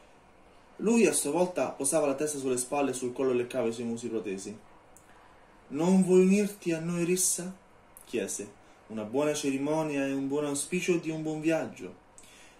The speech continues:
"Una buona preparazione e un auspicio di un buon viaggio", sbottò lei. "Non voglio festeggiare questo addio." Rucco non le disse altro, ma alzò la voce in un grande ululato. A uno a uno gli altri lupi si unirono a lui, levando il loro canto al cielo.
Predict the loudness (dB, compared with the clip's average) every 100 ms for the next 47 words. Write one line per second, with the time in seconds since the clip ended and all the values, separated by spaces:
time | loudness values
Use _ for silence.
0 | -20 -20 -10 -6 -2 -2 -2 0 2 2
1 | 2 0 0 0 0 0 -2 -2 -4 -4
2 | -2 -2 -2 0 -2 -4 -10 -12 -18 -14
3 | -10 -8 -6 -4 -2 -2 -4 -8 -6 -2
4 | 2 4 4 0 -4 -4 -2 -2 -2 -6
5 | -4 -6 -6 -6 -6 -10 -20 -20 -20 -20
6 | -20 -20 -8 -4 -4 -4 -4 -2 -2 -2
7 | -2 -4 -6 -8 -10 -6 -6 -4 -4 -2
8 | -2 -2 -6 -4 -4 -2 -2 -2 -2 -6
9 | -14 -20 -20 -20 -20 -12 -8 -6 -4 -2
10 | -2 -2 -2 -4 -4 -4 -4 -6 -4 -4
11 | -2 -2 -2 -6 -12 -20 -10 -2 0 2
12 | 2 0 0 0 -2 -2 -4 -6 -4 -6
13 | -6 -6 -6 -10